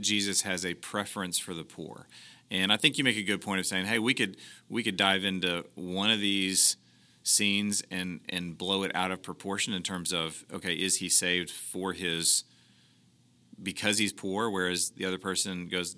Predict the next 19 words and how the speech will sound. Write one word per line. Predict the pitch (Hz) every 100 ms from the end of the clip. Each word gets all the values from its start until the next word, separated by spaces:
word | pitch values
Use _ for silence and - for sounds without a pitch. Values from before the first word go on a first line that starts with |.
| -
to | 82 - -
hell | - 90 107
because | 101 - - 98 92 92
of | 90 85
his | 87 82
riches?" | 85 95 117
Well, | 113 117
we | 127
know | 143
not, | 131 135 -
that's | 117 -
not | 104
the |
case | 98 95
because | 98 - 117 113
of | 104 90
the, | 92 85 - - - -
the | 90 85
full | - - 98 95 90 87